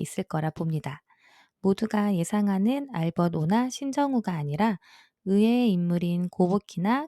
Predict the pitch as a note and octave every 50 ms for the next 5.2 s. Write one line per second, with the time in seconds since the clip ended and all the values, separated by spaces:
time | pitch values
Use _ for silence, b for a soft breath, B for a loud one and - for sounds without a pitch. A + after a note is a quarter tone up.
0 | _ - - E3 D#3+ E3 F3 E3+ E3 D#3 - E3 E3 F3 b b b b b b
1 | D#3+ D#3+ - - G3 G3 F#3+ G3 - - F3+ E3+ - - - F#3+ - F3 D#3+ D3+
2 | - - F3 E3+ E3+ E3+ D#3+ D#3 D#3 D#3+ F3+ G#3 G#3+ G#3 G#3 F#3+ F#3+ F3 D#3 -
3 | - - E3 D#3+ - D3+ D3+ D#3+ E3+ F3+ - - D#3 D3+ D#3 - A#3+ C4+ D4+ D4+
4 | - - D#3+ - - F#3+ F3 D#3+ D3+ - - - D#3+ - - - - F#3 E3+ D#3
5 | D3 D3 C#3+ -